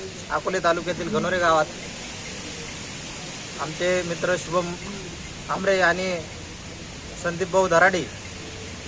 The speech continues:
यांनी या ठिकाणी उपोषणाचा निर्णय घेतला. या निर्णयाला या गणोरे गावातील पंचक्रोशीतून अतिशय उत्स्फूर्त असा प्रतिसाद या उपोषणाला येतोय आणि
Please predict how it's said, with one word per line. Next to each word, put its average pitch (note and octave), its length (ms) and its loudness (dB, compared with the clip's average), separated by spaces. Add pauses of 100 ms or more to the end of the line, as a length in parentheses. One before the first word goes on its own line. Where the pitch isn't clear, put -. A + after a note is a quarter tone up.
(240)
यांनी F#3 500 2
या F3+ 100 4
ठिकाणी F3+ 500 2
उपोषणाचा F3 560 2
निर्णय F3 300 4
घेतला. B2 360 4 (1500)
या F#3+ 120 4
निर्णयाला F#3+ 800 8 (300)
या F3+ 220 6
गणोरे F#3 340 4
गावातील F3+ 420 6
पंचक्रोशीतून F3 840 -2 (600)
अतिशय G3 520 4
उत्स्फूर्त - 1080 0
असा F#3+ 360 8
प्रतिसाद D#3+ 560 4 (880)
या F3 100 8
उपोषणाला F#3+ 520 6
येतोय E3+ 280 6 (1300)
आणि G3 480 4